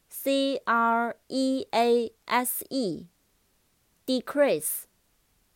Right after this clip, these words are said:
减少，减小，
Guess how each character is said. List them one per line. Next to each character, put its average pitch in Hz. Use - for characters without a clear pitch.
减 214
少， 151
减 214
小， 156